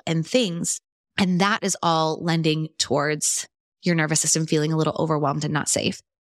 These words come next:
But you're in this place where you logically know that you're safe and you want to enjoy dinner with your friends. So what can you do?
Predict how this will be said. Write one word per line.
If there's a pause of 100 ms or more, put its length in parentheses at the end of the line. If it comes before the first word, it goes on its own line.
(120)
But
you're
in
this
place
where
you
logically
know
that
you're
safe
and
you
want
to
enjoy
dinner
with
your
friends.
So
what
can
you
do?